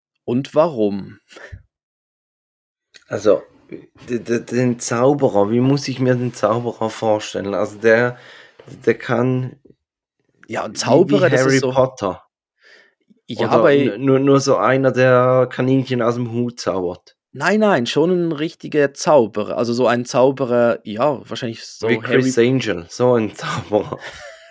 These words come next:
Speaker 1: <laughs> Ja.
Speaker 2: Gibt's Chris Angel noch?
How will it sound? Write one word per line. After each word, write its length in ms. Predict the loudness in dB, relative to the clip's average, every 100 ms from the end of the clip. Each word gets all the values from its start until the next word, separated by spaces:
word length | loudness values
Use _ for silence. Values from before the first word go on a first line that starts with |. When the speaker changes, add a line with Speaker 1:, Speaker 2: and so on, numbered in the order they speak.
| 0
Speaker 1:
<laughs> 60 | 0 0 -10 -10 -12 -12 -16 -10 -6 -4 -6 -6 -6 -6
Ja. 140 | -2
Speaker 2:
Gibt's 300 | 0 0 -2 -6 0
Chris 300 | 0 0 0
Angel 420 | 0 2 0 -2
noch? 380 | -4 -6 -12